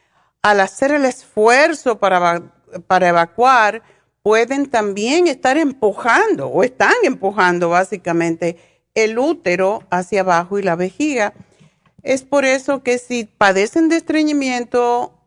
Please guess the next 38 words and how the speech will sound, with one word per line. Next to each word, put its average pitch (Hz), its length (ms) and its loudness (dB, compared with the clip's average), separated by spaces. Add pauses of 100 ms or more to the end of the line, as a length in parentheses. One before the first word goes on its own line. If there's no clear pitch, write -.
(140)
incrementar 220 920 0
la 262 160 0
fibra 247 440 -4
en 220 100 -4
la 208 140 0
dieta, 214 640 -2 (460)
ya 202 340 2
que 240 140 -2
el 214 120 -2
esfuerzo 233 1120 -2
para 185 380 2
evacuar 180 420 0
los 202 140 -4
intestinos 185 760 -2
es 180 200 -6
una 185 220 0
de 180 60 -2
las 180 160 -2
presiones 190 680 -6
excesivas 190 1000 -4 (600)
que 196 360 2
se 190 440 -2
lleva 180 380 0
a 180 100 -2
cabo 269 260 2
en 233 100 -2
los 220 120 -2
ligamentos 220 640 -2
que 202 100 -4
sostienen 202 840 -2
la 190 280 0
vejiga 190 480 -2
y 180 120 -2
el 165 140 -4
útero 175 300 -6
en 180 100 -4
su 180 140 -12
lugar. 220 420 0